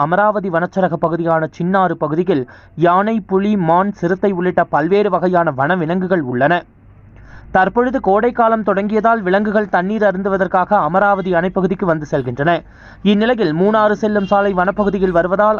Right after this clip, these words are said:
அணைக்கு வரும் வனவிலங்குகள் சாலையை கடந்து செல்லும் பொழுது சில நேரங்களில் வனவிலங்கு மனித மோதல்கள் ஏற்படுவது வழக்கம்.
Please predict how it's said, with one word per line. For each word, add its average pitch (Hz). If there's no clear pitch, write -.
அணைக்கு 190
வரும் 185
வனவிலங்குகள் 185
சாலையை 185
கடந்து 180
செல்லும் 156
பொழுது 180
சில 233
நேரங்களில் 226
வனவிலங்கு 202
மனித 190
மோதல்கள் 180
ஏற்படுவது 175
வழக்கம். 143